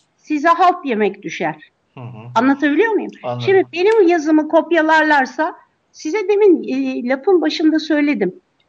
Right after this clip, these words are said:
Speaker 1: Örnek, Kahraman Uğurlu'nun programını kopyalarlarsa ya da pardon siz kopyalarsanız,
Speaker 2: Hı hı.
Speaker 1: siz kopyaladınız.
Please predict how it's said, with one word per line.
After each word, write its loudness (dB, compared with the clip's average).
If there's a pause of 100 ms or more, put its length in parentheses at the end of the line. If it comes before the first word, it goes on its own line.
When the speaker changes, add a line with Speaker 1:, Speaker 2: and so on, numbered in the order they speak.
(220)
Speaker 1:
Örnek, 2 (280)
Kahraman 4
Uğurlu'nun 0 (540)
programını 0 (1000)
kopyalarlarsa 0
ya -4
da -10
pardon 0
siz -4
kopyalarsanız, -4
Speaker 2:
Hı -18
hı. -16 (160)
Speaker 1:
siz -16
kopyaladınız. -2